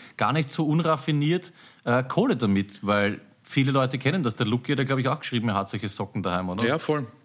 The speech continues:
Speaker 2: Also es gibt auch Leute, die, die sie auch gut finden und, äh, besitzen und gut finden. Ich glaub, das sind einfach Business, Business-Leute sind das, ja. Ähm, wir hatten das eh schon mal in einer Sendung, äh, auf der Prager Straße, Höhe, Höhe Spitz, kann man sich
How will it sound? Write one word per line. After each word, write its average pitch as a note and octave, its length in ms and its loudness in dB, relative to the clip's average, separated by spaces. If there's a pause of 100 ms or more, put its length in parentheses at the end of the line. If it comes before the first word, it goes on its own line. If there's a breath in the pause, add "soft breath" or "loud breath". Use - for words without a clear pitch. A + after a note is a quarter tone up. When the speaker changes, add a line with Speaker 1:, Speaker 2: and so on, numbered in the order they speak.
(120)
Speaker 2:
Also A2+ 100 0
es G#2+ 60 -4
gibt D3 160 -4
auch A#2+ 80 0
Leute, G#2 240 0
die, G#2+ 260 0
die G#2+ 80 -4
sie G#2+ 140 0
auch G#2 120 -4
gut B2+ 200 -8
finden G2+ 300 -2
und, G2 180 -2
äh, G2 180 -2
besitzen G#2+ 360 -4
und A2+ 80 -2
gut A2+ 180 -10
finden. A2+ 320 -2 (340 loud breath)
Ich - 80 -12
glaub, B2+ 140 -2
das C#3 120 -4
sind D#3+ 80 0
einfach C3+ 160 -2
Business, C3 480 -2
Business-Leute C3+ 680 -4
sind F#2 260 -4
das, F#2 140 -4
ja. G2+ 220 -2 (540 loud breath)
Ähm, G2 500 0
wir A2 400 -2
hatten G#2+ 160 0
das A#2+ 80 0
eh B2 80 2
schon C3 80 0
mal C3 80 4
in B2 80 2
einer A#2 100 2
Sendung, A2+ 540 0
äh, G#2+ 300 2
auf - 340 -2
der B2+ 80 -2
Prager G#2 300 0
Straße, B2 680 -2 (240)
Höhe, A#2 520 0
Höhe A2+ 220 0
Spitz, - 480 -4 (640 loud breath)
kann A2 240 0
man C3 200 0
sich C3+ 460 -4